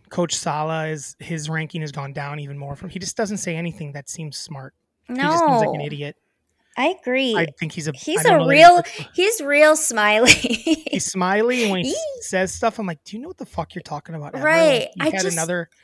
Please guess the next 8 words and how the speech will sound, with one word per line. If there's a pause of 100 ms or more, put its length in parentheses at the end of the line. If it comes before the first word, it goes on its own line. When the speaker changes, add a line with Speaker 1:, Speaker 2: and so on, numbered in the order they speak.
(260)
Speaker 1:
uh,
like,
analogy
this
week,
or,
Speaker 2:
<sighs>
Speaker 1:
and